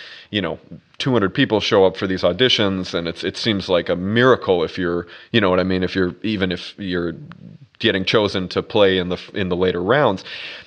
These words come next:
And so my point is, during that period of my life, I do remember thinking several times, like, during concerts, like,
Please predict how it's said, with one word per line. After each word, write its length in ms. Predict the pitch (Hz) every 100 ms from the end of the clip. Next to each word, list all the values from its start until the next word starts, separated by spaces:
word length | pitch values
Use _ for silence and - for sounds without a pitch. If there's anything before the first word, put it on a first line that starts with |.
| _ -
And 100 | 131
so 200 | 139 113 - 110
my 160 | 120
point 260 | 113 151 151
is, 160 | 117 98
during 840 | 101 127 139 131 117 104 90 92
that 340 | 113 123 147
period 320 | - 120 98 92
of 60 |
my 100 | 90
life, 460 | 87 85 85 - -
I 120 | 117 123
do 260 | 110 160
remember 400 | 170 127 110 101
thinking 400 | 95 110 98 95
several 400 | 90 - 113 104
times, 540 | 92 101 92 90 87 -
like, 200 | 92 90
during 300 | 110 104 92
concerts, 680 | - 95 92 101 85 82 -
like, 340 | 92 87 -